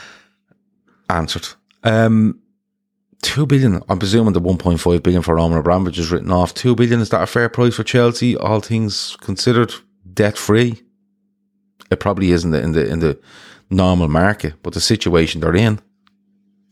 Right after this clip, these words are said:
um, could you get it for a bit less? Tarek reckons that a K F C, uh, zinger is nice. What's people's feelings on K F C? Very mixed reviews on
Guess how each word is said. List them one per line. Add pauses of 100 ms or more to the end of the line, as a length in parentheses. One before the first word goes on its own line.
(140)
um, (1400)
could
you
get
it
for
a
bit
less? (1120)
Tarek
reckons
that
a
K
F
C, (240)
uh,
zinger
is
nice. (460)
What's
people's
feelings
on
K
F
C?
Very
mixed
reviews
on